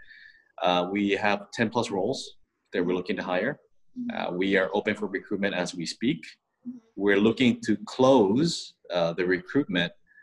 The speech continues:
Speaker 1: by August,
Speaker 2: Mm-hmm.
Speaker 1: uh, because we will be, we're starting to operate, go live with customers coming in in January next year, which
Speaker 2: Mm-hmm.
Speaker 1: means that we need the team on board the next three, four months, and then we'll put the team on our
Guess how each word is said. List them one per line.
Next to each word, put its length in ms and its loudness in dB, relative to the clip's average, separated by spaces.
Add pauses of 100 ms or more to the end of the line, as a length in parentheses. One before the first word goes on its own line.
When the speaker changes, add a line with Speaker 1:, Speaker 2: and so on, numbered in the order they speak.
(240)
Speaker 1:
by 180 2 (100)
August, 560 -2 (340)
Speaker 2:
Mm-hmm. 220 -6
Speaker 1:
uh, 180 -2
because 460 -2
we 320 0
will 160 -4
be, 680 -4 (200)
we're 100 2
starting 300 0
to 220 -2
operate, 680 2
go 100 4
live 500 2
with 140 -8
customers 460 -4
coming 320 -6
in 180 -4
in 160 -8
January 560 -2
next 320 -12
year, 240 -10 (480)
which 140 0
Speaker 2:
Mm-hmm. 80 -4
Speaker 1:
means 220 2
that 140 2
we 140 -2
need 160 -4
the 60 -4
team 260 -6
on 180 0
board 300 0
the 80 -6
next 260 -4
three, 120 -6
four 180 -2
months, 460 -4 (100)
and 160 -2
then 160 0
we'll 140 -2
put 160 -4
the 100 -6
team 320 -4
on 460 -6 (100)
our 160 -6